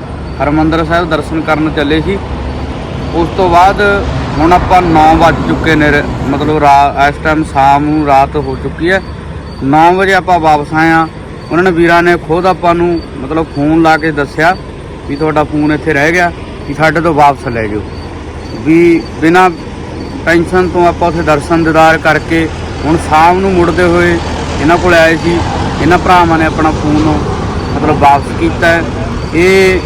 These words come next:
ਗੱਲ ਤਾਂ ਤੁਹਾਡੇ ਨਾਲ ਸ਼ੇਅਰ ਕਰ ਰਿਹਾ ਵੀ ਬਹੁਤ ਵੱਡੀ ਇੱਕ ਇਮਾਨਦਾਰੀ ਦੀ ਮਿਸਾਲ ਪੈਦਾ ਕੀਤੀ ਹੈ। ਪੰਜਾਬੀ ਭਰਾ ਨੇ ਆਪਣੇ ਪੰਜਾਬ ਦੇ ਰਹਿਣ ਵਾਲੇ ਨੇ ਜਿਹੜੇ ਇੱਥੇ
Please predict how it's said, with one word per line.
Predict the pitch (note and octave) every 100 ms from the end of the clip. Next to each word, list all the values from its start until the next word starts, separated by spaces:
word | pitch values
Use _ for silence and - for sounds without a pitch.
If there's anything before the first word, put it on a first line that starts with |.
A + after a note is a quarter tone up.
| -
ਗੱਲ | D#3 E3+ -
ਤਾਂ | F3 E3+ F3
ਤੁਹਾਡੇ | E3 F3+ E3
ਨਾਲ | E3+ E3+ D#3+
ਸ਼ੇਅਰ | E3 F3
ਕਰ | E3+
ਰਿਹਾ | D#3+ D#3+
ਵੀ | D#3+ E3+
ਬਹੁਤ | C#3+ D3 D#3
ਵੱਡੀ | D3+ D3 C#3+ D#3+
ਇੱਕ | D#3
ਇਮਾਨਦਾਰੀ | D#3+ D3 C#3+ D3 D3 D3
ਦੀ | D3
ਮਿਸਾਲ | D3+ C#3+ C#3 C3+ C#3 D3
ਪੈਦਾ | D3 C#3+
ਕੀਤੀ | C#3+ D3+ - E3+
ਹੈ। | E3 D3+ - - - - - E3
ਪੰਜਾਬੀ | D#3+ D#3+ D#3+ E3 F3+
ਭਰਾ | F#3+ F#3 D#3+
ਨੇ | D#3
ਆਪਣੇ | E3 - E3 E3 D#3+ -
ਪੰਜਾਬ | D3 D3 D3 D3+
ਦੇ | D#3 C#3+ -
ਰਹਿਣ | C#3+ E3+
ਵਾਲੇ | E3+ D#3
ਨੇ | D3+ D3 - - - C3+
ਜਿਹੜੇ | D#3+
ਇੱਥੇ | E3 D#3+ E3